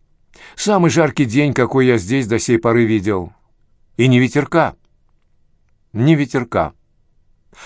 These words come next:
Разговор снова замер. В общем-то, они и не пытались его поддержать. Казалось, они удалились один от другого на расстояние большее того, что разделяло их в день знакомства. Каждого занимали собственные мысли.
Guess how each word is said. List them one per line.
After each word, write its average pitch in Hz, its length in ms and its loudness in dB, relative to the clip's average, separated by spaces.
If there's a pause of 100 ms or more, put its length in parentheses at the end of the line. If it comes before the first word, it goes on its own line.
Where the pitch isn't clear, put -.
(180)
Разговор 131 500 0
снова 127 300 -2
замер. 87 480 -6 (420)
В 151 60 -4
общем-то, 156 400 0
они 131 320 0
и 120 220 -4
не 131 100 0
пытались 139 540 -4
его 107 160 0
поддержать. 95 840 -4 (460)
Казалось, 165 480 -2
они 147 180 0
удалились 131 680 -2
один 117 320 -2
от 104 120 -2
другого 127 600 0 (520)
на 127 120 0
расстояние 156 840 0
большее 127 540 -2
того, 131 320 0
что 127 420 -2
разделяло 123 600 0
их 117 220 -4
в 95 100 -14
день 120 180 -2
знакомства. 95 840 -6 (1000)
Каждого 147 480 0
занимали 123 720 0
собственные 139 640 -4
мысли. 92 520 -6